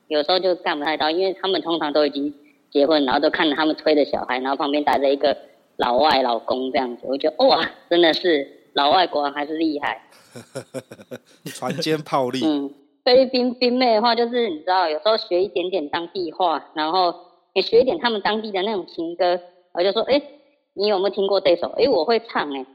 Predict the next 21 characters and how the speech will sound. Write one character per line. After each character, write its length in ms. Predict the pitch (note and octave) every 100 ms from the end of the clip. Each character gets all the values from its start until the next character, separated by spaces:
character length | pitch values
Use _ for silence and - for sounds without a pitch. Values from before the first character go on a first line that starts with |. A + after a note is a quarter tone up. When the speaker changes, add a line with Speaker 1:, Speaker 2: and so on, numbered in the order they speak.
| -
Speaker 1:
然 140 | E3+
后 100 | F#3
就 60 | G#3+
觉 160 | E3+ E3
得 0 |
说 100 | -
：“哇， 200 | A3 - E3+
你 220 | E3 E3
一 40 |
个 360 | G3+ G#3 F#3 F3+ - - _ -
讲 220 | F#3 D3+
中 220 | D3 G3+
文 160 | G3 D3
的， 120 | D3
居 120 | C#3+
然 140 | F3+ D#3
会 120 | E3+
唱 260 | - E3 D3+
这 80 |
种 200 | D#3 C3
歌。” 240 | C3 C#3